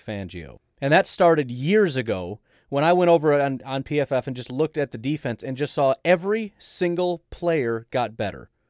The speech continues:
I've never seen that in my life. It's the, it looked like stairs. In the second year, every player took a little step, and it's like, "That never happens." And then in year three, every player took a third step, and it's like, "What, what is this?" They just kept getting better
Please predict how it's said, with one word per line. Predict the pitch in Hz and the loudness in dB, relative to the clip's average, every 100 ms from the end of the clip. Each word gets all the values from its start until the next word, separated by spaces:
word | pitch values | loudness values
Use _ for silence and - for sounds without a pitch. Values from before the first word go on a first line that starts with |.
| _ _ _ 156 | _ _ _ -2
I've | 175 | 2
never | 226 233 220 | 2 2 0
seen | - 220 | -2 0
that | 202 170 | 2 2
in | |
my | 151 | 0
life. | 147 190 139 - _ _ _ | -2 -4 -6 -12 _ _ _
It's | - 160 - | -10 -10 -6
the, | 160 - | -4 -2
it | 180 | -2
looked | 196 - | -2 0
like | 175 - | -2 -2
stairs. | - 226 208 104 - - _ _ - | -2 0 0 -2 -8 -18 _ _ -6
In | 147 | -4
the | 147 | 0
second | 208 196 185 | 0 0 -2
year, | 190 170 | 0 2
every | 160 202 | 0 -2
player | - 180 175 | -2 2 2
took | - 160 | 0 -6
a | |
little | 131 123 | -4 -6
step, | - 226 214 | -4 0 0
and | 117 | -2
it's | 113 | -8
like, | 120 | -4
"That | 202 | -2
never | 196 143 151 165 | -2 -2 0 -2
happens." | 151 170 180 98 - - _ _ - | 0 0 0 -4 -8 -16 _ _ -4
And | 165 | 0
then | 196 | 2
in | 180 | 2
year | 185 | 2
three, | 165 202 202 - | 2 0 0 0
every | 214 208 226 | -2 -2 -6
player | - 196 196 | 0 0 0
took | 180 208 | 0 -2
a | 208 | 0
third | - 254 214 | 4 4 4
step, | - 127 104 | 0 0 2
and | 147 | -2
it's | 156 | -2
like, | 185 185 - | -2 -2 -4
"What, | - - _ _ | -6 -6 _ _
what | 262 302 - - | 0 2 0 2
is | 277 339 285 156 | 4 4 2 -2
this?" | 104 71 - - _ _ | -4 -4 -14 -20 _ _
They | 160 | -2
just | 180 208 | 0 0
kept | - 208 | 2 0
getting | 202 180 143 | 0 -2 -2
better | 135 117 139 | 0 2 0